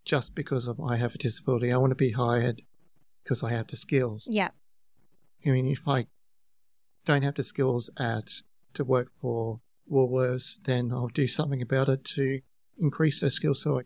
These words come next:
Speaker 1: can possibly work at Woolworths.
Speaker 2: No, that makes sense. I just wanted to ask you as well, Cam, do you think there's anything that psychologists could do to be more helpful to people with disabilities?
Speaker 1: I say just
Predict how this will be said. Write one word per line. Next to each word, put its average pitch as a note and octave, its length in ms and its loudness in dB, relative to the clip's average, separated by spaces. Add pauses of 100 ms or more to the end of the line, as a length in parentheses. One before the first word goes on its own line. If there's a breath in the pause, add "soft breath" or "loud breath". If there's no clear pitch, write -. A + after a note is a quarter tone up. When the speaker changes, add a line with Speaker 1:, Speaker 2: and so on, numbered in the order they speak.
Speaker 1:
can D#3+ 240 0
possibly A#2 500 -2 (280)
work B2+ 280 2 (140)
at A#2+ 360 -4 (600)
Woolworths. A2 540 0 (640)
Speaker 2:
No, F#4+ 120 4
that F#4+ 120 2
makes D#4+ 180 0
sense. - 440 -4 (560)
I E4+ 100 -2
just - 200 -8
wanted G#4 240 -2
to - 160 -4
ask B3 300 -2
you A#3+ 80 -2
as A3+ 180 -6
well, A3+ 140 0
Cam, G#3 380 -2
do C4 160 -8
you D4 100 -4
think A4 260 -8 (360)
there's C#4 220 0 (100)
anything A3+ 640 -4
that G#3 180 -2
psychologists G3+ 720 -2
could G#3 180 -4
do G3+ 200 0
to G#3 80 -2
be G3 220 2
more G3 260 0
helpful - 580 0 (100)
to - 160 2
people A#3 420 2
with A3+ 180 2
disabilities? C4+ 920 0 (520)
Speaker 1:
I D3 80 6
say F3 280 4
just - 320 0